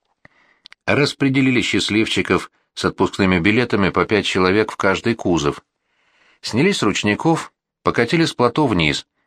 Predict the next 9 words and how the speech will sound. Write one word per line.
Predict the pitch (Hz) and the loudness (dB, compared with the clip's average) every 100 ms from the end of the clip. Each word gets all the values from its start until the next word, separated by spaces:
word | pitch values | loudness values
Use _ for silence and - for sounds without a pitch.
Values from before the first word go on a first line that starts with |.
| _ | _
до | 67 82 | -2 0
самодельных | 90 - 90 82 85 82 | 0 0 0 0 0 0
щитов | - 82 85 | -2 0 0
с | - | 0
надписью | 92 - 85 - 82 - _ _ | -2 0 -2 0 0 -2 _ _
«Стой, | - - - 98 98 - | -12 -4 0 2 0 -6
заряди | - 87 90 85 | -4 0 2 2
оружие». | 95 95 82 73 71 67 _ _ _ _ _ _ | 2 2 0 0 -2 -4 _ _ _ _ _ _
Отпускникам | - 82 - 190 - 117 160 165 143 | -2 -2 0 -4 -2 -2 0 -2 -4